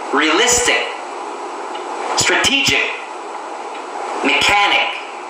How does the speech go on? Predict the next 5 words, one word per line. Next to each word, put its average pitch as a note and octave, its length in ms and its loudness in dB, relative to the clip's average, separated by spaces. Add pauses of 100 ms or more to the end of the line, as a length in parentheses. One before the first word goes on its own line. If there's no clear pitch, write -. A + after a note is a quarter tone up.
(920)
Geographic. - 760 4 (1300)
Dramatic. - 760 4 (1300)
Pessimistic. - 760 2 (1400)
Academic. - 760 2 (1500)
Poetic. D#5 500 4